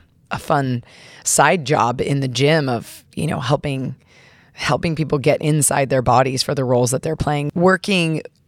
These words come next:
with Bailey was really fun as well. So she came to us during, uh, during a time when she had just gotten a role in a movie called The Redeemer.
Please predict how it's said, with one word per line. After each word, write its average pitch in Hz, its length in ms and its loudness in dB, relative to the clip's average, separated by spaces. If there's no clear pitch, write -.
with 139 280 2
Bailey 156 720 2
was 147 580 2
really 143 280 2
fun 135 200 -2
as 127 120 -2
well. 135 300 2
So - 160 -4
she - 280 -2
came 135 380 -2
to 170 400 -4
us - 440 -2
during, 139 680 2
uh, 65 760 2
during 165 280 4
a 160 60 2
time 147 300 2
when 139 140 0
she 139 260 2
had 135 200 2
just 143 300 2
gotten 139 380 2
a 135 100 2
role 135 600 4
in 139 240 2
a 131 40 2
movie 135 280 0
called 139 280 -2
The 139 80 0
Redeemer. 147 720 2